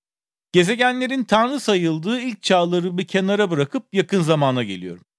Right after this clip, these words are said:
On yedinci yüzyıldan on dokuzuncu yüzyıla kadar güneş sistemimizdeki diğer gezegenlerde yaşam olduğundan herkes emindi. Hatta bazı gökbilimciler güneşte bile yaşam olabileceğini düşünüyordu.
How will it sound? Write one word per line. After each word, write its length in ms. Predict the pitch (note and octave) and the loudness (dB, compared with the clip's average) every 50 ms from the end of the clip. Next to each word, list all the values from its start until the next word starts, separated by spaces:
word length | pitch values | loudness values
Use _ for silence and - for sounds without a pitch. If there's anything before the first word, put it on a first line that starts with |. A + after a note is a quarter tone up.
| _ _ _ _ _ _ _ - | _ _ _ _ _ _ _ -2
On 160 | D#3+ G3+ A3 | 0 0 2
yedinci 440 | G#3+ G3+ F#3 D#3+ F3 E3 D3+ C#3+ D#3 | 2 0 0 0 -2 -2 -2 -2 0
yüzyıldan 680 | D3+ D3 C#3+ B2+ B2+ C3+ C3 A#2+ A2 C3 B2 A#2 A2 | 0 0 0 0 -2 -4 -6 -4 -2 -2 -2 -2 -2
on 280 | - - D#3+ G#3+ A#3 A3+ | -2 -2 -2 0 0 0
dokuzuncu 540 | A#3 G#3 - F3 D3+ C3+ C#3 C3+ C3 A#2+ B2 | -2 -2 -2 -2 -2 0 0 -2 -2 -2 -2
yüzyıla 440 | B2 A#2+ A2+ G#2 A2+ A#2+ A#2 A#2 | -4 -4 -4 -4 -6 -6 -6 -6
kadar 360 | A#2 - A#2+ A2+ A#2+ E3+ G#3 G#3+ | -6 -6 -6 -2 0 0 0 0
güneş 340 | F3 D3+ D#3+ F3 G3 F3+ | -2 -4 -2 -2 -2 -4
sistemimizdeki 880 | F3+ - F#3 - - F3+ F3 F3 F3+ F3+ E3+ D#3+ D#3+ F3+ D3 - D#3 C#3 | -4 -8 -12 -8 -2 -2 0 0 0 -2 -4 -4 -6 -8 -6 -6 -6 -2
diğer 240 | F3 F#3+ G3+ F#3+ F3 | 2 2 4 4 2
gezegenlerde 800 | D#3+ E3 E3 C#3+ D#3 D#3+ D#3 E3+ E3+ E3+ E3+ E3+ E3+ E3 D3+ F3+ | 2 -2 -2 0 0 0 0 0 0 2 2 0 0 2 2 0
yaşam 380 | E3+ D#3+ D#3 - - G3 G#3 | 0 0 0 0 0 0 2
olduğundan 680 | G3 F#3 F3 D#3+ D3 D3 D#3 D#3+ E3 D#3+ F#3+ F#3+ G3+ F#3+ | 2 0 0 0 0 -2 -2 -2 0 2 2 2 2 0
herkes 440 | E3 E3+ G#3+ G#3+ F3 - G#3+ G#3+ F#3+ | 0 2 2 2 2 0 -4 -4 -2
emindi. 420 | F#3+ F3+ E3+ E3 D#3 C#3+ B2+ G#2 G2 | -2 -2 0 0 -2 -2 -4 -4 -6
Hatta 460 | A2 C3+ C#3 _ - A3+ A3 E3+ - _ _ _ _ _ - | -6 -8 -8 _ 0 0 0 0 -2 _ _ _ _ _ 2
bazı 280 | D3 D#3+ F3+ F#3 F3 | 4 4 4 4 2
gökbilimciler 720 | F#3 F3 G3 F#3 F3+ - G#3 G3 G#3 G3+ F3+ F#3 G#3 A3 G#3+ | -2 -2 -2 -2 -2 -4 -4 -2 -2 -2 -2 0 0 0 0
güneşte 540 | F3 C#3 D3 D#3+ F3+ F3 E3+ - A#3 A#3+ G#3+ | 0 0 0 2 2 2 0 0 -4 -2 -2
bile 120 | G#3+ G#3 | 0 0
yaşam 340 | G#3 F#3+ F3 - F#3+ F#3 F#3 | 2 0 0 0 -2 -2 0
olabileceğini 600 | F3+ F#3 F3+ F#3 F#3 E3+ D3+ E3+ E3+ E3 D#3+ D#3 | 0 0 0 0 -2 -4 -2 -2 0 0 -2 -4
düşünüyordu. 520 | B2+ - - - A2+ G#2 G2 F#2+ F2+ - | -6 -10 -10 -8 -6 -6 -6 -8 -10 -14